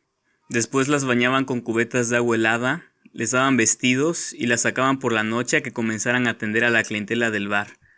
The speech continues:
bajo amenaza de muerte. Las hermanas alimentaban a sus esclavas solamente con cinco tortillas duras y un plato de frijoles al día. Cuando una de las prostitutas llegaba a cumplir veinticinco años,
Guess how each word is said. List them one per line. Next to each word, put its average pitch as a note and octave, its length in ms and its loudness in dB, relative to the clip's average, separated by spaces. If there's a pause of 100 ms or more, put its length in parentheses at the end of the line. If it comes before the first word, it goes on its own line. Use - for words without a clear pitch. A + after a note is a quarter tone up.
(320)
bajo A2+ 280 -2
amenaza A2 460 0
de G#2+ 120 0
muerte. G2+ 360 -6 (1200)
Las C3 160 0
hermanas C#3+ 440 4
alimentaban C3+ 580 2
a C3+ 60 0
sus A#2+ 200 -4
esclavas B2 560 0
solamente B2+ 680 0
con A2 180 -4
cinco B2+ 320 -2
tortillas A#2 600 -2
duras C3+ 500 0
y A#2 40 0
un A#2 140 -2
plato A#2+ 280 -2
de A2 100 0
frijoles G#2+ 520 -2
al F#2+ 160 -6
día. G2 260 -6 (920)
Cuando A2+ 260 0
una D3+ 160 4
de D#3 80 6
las C3 160 2
prostitutas C3 640 -4
llegaba B2 300 2
a B2+ 80 -4
cumplir B2+ 380 0
veinticinco A#2+ 640 -2
años, A2 500 -2